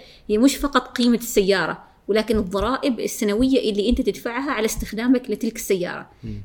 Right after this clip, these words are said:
Speaker 1: فهنا أنت تتكلم عن أنك أنت ت-، الضرائب ت-، يعني تقلل ت-، يعني أنه ال-، آه،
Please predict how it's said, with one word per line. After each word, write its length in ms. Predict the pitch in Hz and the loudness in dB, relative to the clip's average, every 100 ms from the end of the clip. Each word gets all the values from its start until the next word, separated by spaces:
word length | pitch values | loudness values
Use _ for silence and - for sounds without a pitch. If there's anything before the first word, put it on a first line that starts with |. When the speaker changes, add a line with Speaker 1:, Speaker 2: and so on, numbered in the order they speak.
| - | -2
Speaker 1:
فهنا 340 | 196 285 277 | 4 6 6
أنت 140 | 262 | 2
تتكلم 520 | 240 - - 262 262 240 | 0 -2 4 6 6 4
عن 160 | 202 | 0
أنك 360 | 202 208 202 - | -2 -2 -2 0
أنت 280 | 247 - 285 | 0 2 -2
ت-، 380 | - - - - _ - - | -2 -6 -16 -18 _ -16 -10
الضرائب 580 | 170 175 190 220 269 320 | -8 -4 -2 -2 -2 -2
ت-، 760 | - - - - - _ _ - | -6 -14 -18 -18 -20 _ _ 0
يعني 300 | 196 170 196 - | 0 0 -4 -8
تقلل 500 | - - 262 277 285 | -8 0 6 6 6
ت-، 200 | 269 - | 2 -10
يعني 540 | - - 165 185 185 - | -6 -2 -2 -2 -4 -2
أنه 280 | 196 202 202 - - - | 0 -2 -4 -12 -20 -6
ال-، 420 | 202 190 196 190 190 | -4 -2 -2 -4 -2
آه، 500 | 185 190 185 185 185 | 0 0 0 -4 -8